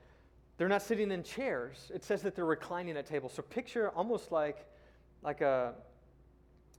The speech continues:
a East Asian culture where there's a table very low to the ground and people are reclining. Um, they're,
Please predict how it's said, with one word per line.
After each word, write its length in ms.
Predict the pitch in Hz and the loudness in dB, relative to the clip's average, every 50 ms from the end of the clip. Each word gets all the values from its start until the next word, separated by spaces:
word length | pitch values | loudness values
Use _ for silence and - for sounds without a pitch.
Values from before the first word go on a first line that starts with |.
| - - - - | -20 -20 -10 -4
a 180 | 143 143 139 139 190 | -2 -2 -2 -2 -4
East 240 | 190 175 - - 170 | -6 -8 -8 -8 -6
Asian 360 | 151 156 165 147 147 147 135 | -4 -4 -4 -4 -6 -8 -8
culture 480 | 120 - 139 139 135 - 135 120 117 127 | -6 -6 -6 -6 -6 -4 -6 -6 -6 -4
where 120 | - 147 | -2 -2
there's 220 | 143 147 147 143 147 | 0 0 0 -2 -2
a 60 | 131 | -6
table 580 | - - - - 160 165 156 160 160 156 135 - - - | -12 -14 -8 -6 -4 0 2 2 2 2 0 -6 -10 0
very 240 | 127 147 160 170 156 | 2 4 4 4 4
low 200 | 143 135 135 139 | 2 2 2 2
to 120 | 139 143 131 | 0 -2 -4
the 80 | 139 | -6
ground 420 | 117 123 120 117 113 113 113 113 113 - - - - - - | -6 -6 -6 -6 -6 -6 -8 -10 -14 -16 -20 -20 -20 -16 -14
and 100 | 143 135 | -12 -10
people 360 | - - 190 - 170 160 151 - | -8 -8 -6 -2 -2 -2 0 0
are 120 | 139 131 | 0 0
reclining. 560 | 127 127 - - - 131 127 120 110 110 110 - - - - - - - - - - - - - - - - - - - _ _ _ _ | -2 -4 -6 -6 -6 -4 -4 -6 -8 -10 -14 -18 -20 -20 -20 -20 -20 -20 -20 -20 -20 -20 -20 -20 -20 -20 -20 -20 -20 -20 _ _ _ _
Um, 200 | - 120 117 - - 113 - - - - - - - - - - - - _ - | -14 -12 -12 -12 -12 -16 -18 -20 -20 -20 -20 -20 -20 -20 -20 -20 -20 -12 _ 4
they're, 300 | 156 156 151 143 - | 6 8 8 6 4